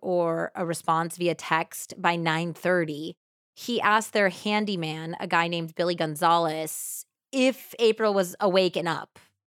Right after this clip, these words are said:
and if he could talk to her. So Billy said, "It looks like her bedroom door is closed. I don't hear anything. Her car is here. I'm just guessing she's still sleeping," which was unusual because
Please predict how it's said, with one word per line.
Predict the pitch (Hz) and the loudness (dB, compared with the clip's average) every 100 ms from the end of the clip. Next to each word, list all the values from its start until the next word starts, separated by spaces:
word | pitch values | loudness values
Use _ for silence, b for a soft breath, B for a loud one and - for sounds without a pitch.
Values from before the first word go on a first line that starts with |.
| _ 208 | _ 0
and | |
if | 185 | 2
he | 170 | 2
could | 165 | 0
talk | 180 151 - | 4 2 2
to | - | -10
her. | - 202 _ _ _ _ | -10 -14 _ _ _ _
So | - 226 | -8 -6
Billy | 196 320 370 370 | 0 2 4 2
said, | - 240 220 208 196 _ _ _ _ - | 2 4 4 4 0 _ _ _ _ -6
"It | 220 | -2
looks | 214 240 - | 2 0 2
like | 220 202 | 0 0
her | - 202 190 180 | -2 2 4 4
bedroom | 170 165 165 | 2 2 2
door | 165 165 | 2 0
is | 160 | 0
closed. | - 165 165 160 147 - - - | -2 2 4 2 -2 -10 -16 -2
I | 185 | 0
don't | 185 175 | 0 -2
hear | - 202 196 | -4 0 2
anything. | 165 156 147 151 156 | 2 -2 -2 -4 -2
Her | 165 | -6
car | - 180 175 | 2 2 2
is | - | -2
here. | 165 160 | 0 0
I'm | 170 | 0
just | 170 - | -4 0
guessing | 147 170 151 | -2 -2 -6
she's | 156 | -8
still | - 160 | -6 -6
sleeping," | - - 143 196 208 | -6 -8 -4 -2 0
which | 196 - | -2 0
was | 214 | 0
unusual | 214 202 202 196 196 190 185 180 | 2 0 -2 -2 2 4 4 2
because | 185 180 175 165 160 156 | -2 0 2 2 0 -4